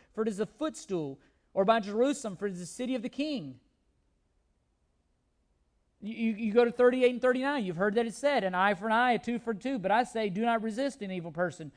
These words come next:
Whoever slaps you on the right cheek, turn the other also. I, I, forty, and forty-one is kind of the, the,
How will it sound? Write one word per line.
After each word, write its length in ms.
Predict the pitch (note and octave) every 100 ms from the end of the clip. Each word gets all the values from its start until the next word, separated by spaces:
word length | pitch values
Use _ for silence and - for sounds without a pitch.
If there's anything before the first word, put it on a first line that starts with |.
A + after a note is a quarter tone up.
| _ -
Whoever 340 | A3 A#3+ A#3
slaps 380 | - A#3 A#3+ -
you 60 |
on 80 | A#3+
the 60 | A3
right 220 | B3 B3
cheek, 280 | - C#4 F3+
turn 180 | A3 A#3
the 140 | A#3
other 180 | A#3+ A#3+
also. 460 | C#4 - D#3+ C3+ B2+ _ _ _ _ _ _ _ _ _ _ _ _ -
I, 280 | G#3+ A3
I, 120 | A#3 G#3+
forty, 360 | B3 C4 B3+
and 140 | A3+ G#3
forty-one 500 | C#4+ D4 B3 C#4 C4+
is 120 | A3+
kind 220 | A#3 A#3
of 60 | G3+
the, 200 | G3 F3+
the, 240 | G3+ F#3+